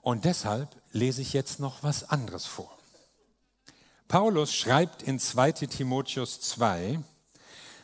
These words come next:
"Setze alles daran, dass Gott in dir einen zuverlässigen Arbeiter findet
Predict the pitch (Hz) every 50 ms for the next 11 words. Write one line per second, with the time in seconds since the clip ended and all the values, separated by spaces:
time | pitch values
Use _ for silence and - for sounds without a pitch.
0 | - - 110 113 113 196 226 226 - - - - - 180 180 - - - 214 226
1 | 240 202 - - - 196 180 151 156 139 98 85 - - - - _ _ - -
2 | - - - - - - 147 143 139 - - - 208 220 214 - - - 151 156
3 | 135 131 196 208 196 147 156 156 156 147 - - - 262 220 - 208 185 175 175
4 | 165 - - 175 151 170 147 175 214 202 135 127 110 - 120 113 - - 120 104
5 | 98 110 139 185 - - -